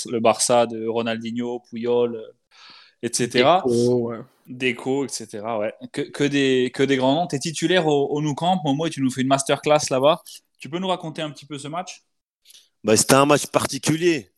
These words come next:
Speaker 3: parce que on était, on était parti en préparation avec, en, en, au Portugal, je me rappelle. Et là-bas, il y a eu beaucoup de problèmes.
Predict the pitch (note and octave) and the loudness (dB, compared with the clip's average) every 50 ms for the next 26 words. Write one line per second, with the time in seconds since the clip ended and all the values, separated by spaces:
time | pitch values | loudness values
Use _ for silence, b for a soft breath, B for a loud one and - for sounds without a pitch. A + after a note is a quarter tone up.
0 | _ - G2 F#2+ - - - A2 G#2+ G#2+ G#2+ G#2+ G#2+ G#2 G#2 G#2 G#2 G#2 G2+ G#2 | _ -16 -14 -14 -14 -12 -10 -8 -8 -6 -6 -6 -8 -8 -8 -8 -8 -8 -10 -6
1 | - A#2 A#2 A2+ A2+ A2 G#2+ G#2+ G#2+ G#2 F#2+ - G#2+ - - - - - - B2 | -4 -2 0 0 0 0 -2 -2 -4 -6 -6 -6 -8 -6 -8 -8 -8 -8 -8 -8
2 | G#2+ - - B2 G2 - A2 G#2+ A2 G#2+ - - B2+ A#2+ A2+ G2+ F#2+ G#2 F#2+ - | -8 -8 -8 -8 -6 -4 -2 -2 -2 -2 -4 -4 -6 -4 -4 -4 -4 -4 -6 -6
3 | - G#2+ G2+ G2+ G2+ G2 G2+ - - G2+ G2+ G2+ F#2+ - G#2+ G2+ - A2 G#2+ - | -6 -6 -4 -4 -4 -6 -8 -8 -8 -8 -6 -4 -2 -2 -2 -2 -2 -4 -6 -6
4 | - A#2+ A2+ C#3 D#3+ D#3 B2+ A#2 A2 G2+ G2+ G2 - B2+ C#3 E3 F3 F3+ - B | -4 0 2 2 2 0 -2 -4 -2 0 0 0 0 -2 -2 -2 -4 -6 -10 B
5 | B B B B B B B B B _ G2 G2 G2 F#2+ G2 G#2 G#2+ A2+ C#3 C#3+ | B B B B B B B B B _ -6 -4 -2 -2 -2 -2 -2 -2 -2 -2
6 | C3+ A#2 A2+ A2 G2 F#2 - _ _ _ _ _ _ _ _ _ _ _ _ _ | 0 -2 -2 -4 -6 -8 -14 _ _ _ _ _ _ _ _ _ _ _ _ _
7 | _ _ _ _ _ _ _ - - D3+ - - D3 C3 C3 A2 A2+ A#2+ A2+ G2+ | _ _ _ _ _ _ _ -8 -8 -8 -6 -4 -4 -2 0 2 2 2 2 2
8 | F#2 | -2